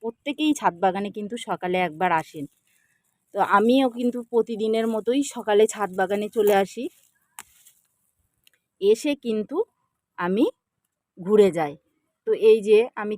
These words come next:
তিনটে বেগুন নেব, যেহেতু আমার প্রচুর বেগুনের প্রয়োজন নেই।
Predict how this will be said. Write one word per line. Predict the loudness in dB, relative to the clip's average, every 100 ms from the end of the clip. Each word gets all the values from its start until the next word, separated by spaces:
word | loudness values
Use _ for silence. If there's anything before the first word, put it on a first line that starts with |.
| -8
তিনটে | -6 -2 2
বেগুন | 2 0 -2 -2
নেব, | 0 0 2
যেহেতু | 0 0 -2 -2
আমার | -4 -6
প্রচুর | -8 -8 -6 -2
বেগুনের | -2 -2 -8 -8
প্রয়োজন | -6 -4 -4 -4 -4
নেই। | -6